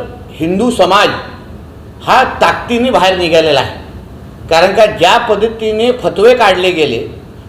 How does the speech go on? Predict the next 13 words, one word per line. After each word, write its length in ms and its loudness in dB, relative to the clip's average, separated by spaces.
ज्या 160 6
पद्धतीने 680 0
डिवचण्यात 680 2
आलं, 340 2
ज्या 180 4
पद्धतीने 920 0
वोट 380 2
जिहाद 320 2
करणाऱ्या 600 2
लोकांनी 800 -2
दाबण्याचा 600 2
प्रयत्न 460 2
केला, 420 0